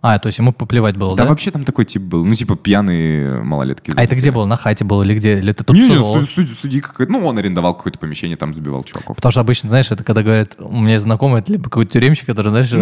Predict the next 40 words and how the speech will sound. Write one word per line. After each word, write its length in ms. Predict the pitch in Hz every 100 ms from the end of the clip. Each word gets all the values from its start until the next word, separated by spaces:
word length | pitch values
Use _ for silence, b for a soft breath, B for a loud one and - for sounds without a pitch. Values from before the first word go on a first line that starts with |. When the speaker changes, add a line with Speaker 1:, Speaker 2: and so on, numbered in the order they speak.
| 214
Speaker 1:
отсидел. 440 | 240 233 180 -
Speaker 2:
не, 180 | 110 175
причём 400 | - 113 190 147
это 180 | 101 113
не 100 | 135
тюремщик, 460 | 143 185 262 247 -
там 180 | 131 120
было 160 | 120
всё 220 | 104 - 104
супер, 340 | 131 123 104
э, 600 | 95 90 87 85 82 76
ну, 140 | 73 120
мы 100 | 104
понимали, 440 | 107 104 104 92
что 160 | 82 92
нам 280 | 85 85 82
не 60 |
нужно 320 | 90 101 87 78
занести 400 | 82 85 - 92
какую-то 320 | - 95 82
болячку, 540 | 80 78 131 - -
мы 120 | 98
понимали, 400 | 85 90 98 92
что 200 | 80 -
там 160 | 78 78
цыганской 500 | - 90 90 - 85
иглой 300 | 80 92 90
где-то 260 | 87 82 87
ржавой 400 | 82 95 87 82
Speaker 1:
Да, 120 | 107
Speaker 2:
бить 80 | 107
Speaker 1:
да, 40 |
Speaker 2:
в 20 | 104
Speaker 1:
да. 40 |
Speaker 2:
подва-, 200 | 101 92
ну, 220 | 98 110 90
не 160 | 87 95
вариант 340 | 95 98 160
в 100 | -
подвале. 420 | - 92 92 85